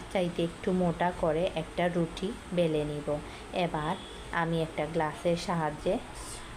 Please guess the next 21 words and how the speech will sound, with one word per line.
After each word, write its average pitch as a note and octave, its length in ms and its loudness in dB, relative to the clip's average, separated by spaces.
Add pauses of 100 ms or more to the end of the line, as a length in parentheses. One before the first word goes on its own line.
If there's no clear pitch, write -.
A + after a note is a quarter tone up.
(120)
লুচির F3+ 480 2
মতো E3+ 220 4 (120)
করে E3 220 4 (140)
ছোটো E3 260 2 (100)
করে E3+ 180 4 (140)
কেটে E3 280 2 (100)
নিব। D3 180 -4 (800)
আমার E3 240 2 (400)
সবগুলি E3 560 2 (100)
কাটা E3+ 320 0 (120)
হয়ে D#3+ 240 2 (140)
আসলে D#3+ 320 0 (680)
আমি D#3 240 0 (840)
একটা E3 340 0 (1300)
লিচি F3+ 340 2 (140)
নিয়ে D#3+ 280 4 (180)
তার D#3+ 180 6 (140)
মধ্যে D3 360 2 (800)
সাইডে E3 420 2
একটু - 180 -2 (120)
পানি D#3+ 260 2